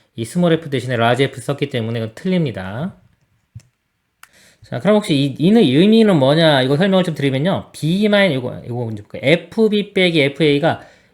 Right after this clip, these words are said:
얘를 적분했죠. 적분한 다음에 B에서 A를 뺐기 때문에 이게 윗끝, 아래끝 이렇게 뺀 거예요. 그러면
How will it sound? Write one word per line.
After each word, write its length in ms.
얘를 180
적분했죠. 760
적분한 500
다음에 640
B에서 400
A를 260
뺐기 220
때문에 200
이게 120
윗끝, 340
아래끝 420
이렇게 200
뺀 200
거예요. 260
그러면 280